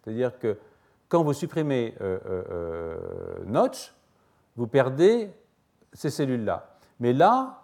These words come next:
il faut plus de temps. C'est-à-dire que, euh, euh, euh, quand vous arrivez au niveau du stade neuroblast, au niveau du stade immature, eh bien, euh, ça ne se produit qu'à partir de trente jours.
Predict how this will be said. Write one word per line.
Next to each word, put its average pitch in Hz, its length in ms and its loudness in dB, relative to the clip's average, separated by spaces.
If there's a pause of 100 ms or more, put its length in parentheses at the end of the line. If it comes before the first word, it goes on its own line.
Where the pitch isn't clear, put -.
(120)
il 123 80 -10
faut 156 140 -4
plus 202 240 2
de 156 100 4
temps. 98 320 -4
C'est-à-dire 127 400 -2 (160)
que, - 80 -2
euh, 131 200 2 (720)
euh, 101 240 -2
euh, 98 720 -4
quand 131 120 0
vous 127 240 0
arrivez 127 460 2
au 113 120 -6
niveau 113 280 -2
du 98 220 -6
stade 98 300 -4
neuroblast, 151 640 2
au 131 60 -4
niveau 110 240 -6
du 104 80 -6
stade 101 240 -4
immature, 131 560 -2 (540)
eh 110 80 -8
bien, 156 480 0
euh, 113 240 0
ça 131 180 -4
ne 127 40 -2
se 123 160 -8
produit 123 360 -2
qu'à 143 120 2
partir 127 340 0
de 131 80 0
trente 110 280 -6
jours. 87 260 -12